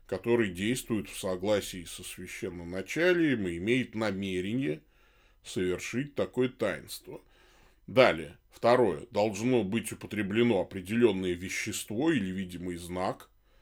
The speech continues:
Ну, например, крестят вас в молоке. Это недействительное таинство. Ну, вот такая вот, значит, ситуация. Ну, потому что креститься надо водой.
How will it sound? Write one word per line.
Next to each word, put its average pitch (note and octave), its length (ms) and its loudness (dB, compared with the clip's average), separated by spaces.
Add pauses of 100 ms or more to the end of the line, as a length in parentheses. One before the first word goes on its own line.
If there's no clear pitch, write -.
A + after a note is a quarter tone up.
(160)
Ну, C3 180 -2
например, G2 580 -2
крестят A2+ 560 -4
вас G#2+ 360 -2 (460)
в F2+ 160 -12
молоке. G#2+ 720 -2 (640)
Это A2+ 680 -2
недействительное F#2 1160 -8
таинство. - 580 -20 (680)
Ну, A2+ 260 0
вот D2 180 -10 (380)
такая C3+ 380 2
вот, G2 280 -6
значит, G2 440 -10
ситуация. - 720 -6 (640)
Ну, G2+ 920 0
потому F2 200 -8
что - 140 -16
креститься G2+ 680 -6
надо F#2+ 280 -4
водой. F2+ 580 -2